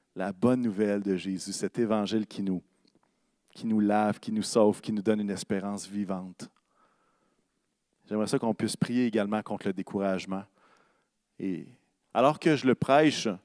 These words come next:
je me parle à moi-même également. Je le prêche pas du genre, « Voyons donc, pourquoi est-ce qu'on pourrait être découragé ? » C'est justement, on le prêche parce que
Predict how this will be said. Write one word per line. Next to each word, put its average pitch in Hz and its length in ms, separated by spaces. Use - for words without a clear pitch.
je - 180
me 120 120
parle 147 220
à 131 40
moi-même 123 380
également. 101 640
Je 95 120
le 98 80
prêche 120 300
pas 151 160
du 123 100
genre, « 120 300
Voyons 135 300
donc, 156 240
pourquoi 160 320
est-ce 135 120
qu'on 139 120
pourrait 131 240
être 135 60
découragé ? » 127 580
C'est 90 100
justement, 139 600
on 104 100
le 107 60
prêche 151 280
parce - 220
que 135 220